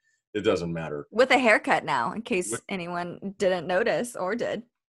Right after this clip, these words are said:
Speaker 1: I wanted to, you know, walk a little taller, you know, 'cause I'm not tall, and I wanted to feel a little bit better about myself and get rid of my, my crazy man locks and look a little bit more respectable. So,
Speaker 2: You know, for the back half of the season as we're rolling.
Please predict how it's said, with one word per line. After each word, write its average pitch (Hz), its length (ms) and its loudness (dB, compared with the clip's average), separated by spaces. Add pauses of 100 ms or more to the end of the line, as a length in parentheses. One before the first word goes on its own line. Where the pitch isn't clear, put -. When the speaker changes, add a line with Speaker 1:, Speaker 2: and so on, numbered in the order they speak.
(140)
Speaker 1:
I 160 40 -8
wanted 175 220 2
to, 156 200 10
you 147 80 6
know, 147 80 8
walk 143 340 6
a 147 40 4
little 135 400 4
taller, 123 480 2
you 90 80 -6
know, 98 100 -2
'cause 101 140 -4
I'm 92 180 0
not 101 460 0
tall, 95 400 2
and 92 100 0
I 92 80 0
wanted 101 240 -2
to 95 60 0
feel 101 240 -4
a - 20 0
little 98 180 -2
bit 92 200 -2
better 104 160 0
about 107 240 -2
myself 110 420 0
and 95 80 -6
get 92 140 0
rid 95 140 -2
of 92 120 -2
my, 90 300 -2
my 85 180 -6
crazy 95 400 -2
man 90 300 -2
locks 98 380 -6
and 82 300 -8
look 95 140 -6
a 92 60 -6
little 90 220 -4
bit 87 180 -4
more 90 180 0
respectable. - 760 -10
So, 170 360 -6 (140)
Speaker 2:
You 320 80 -4
know, 220 160 2
for 214 100 -4
the 214 100 -2
back 180 220 2
half 180 220 0
of 170 60 -6
the 175 80 -2
season 196 440 -6
as 143 200 -6
we're 175 80 -2
rolling. 165 540 -2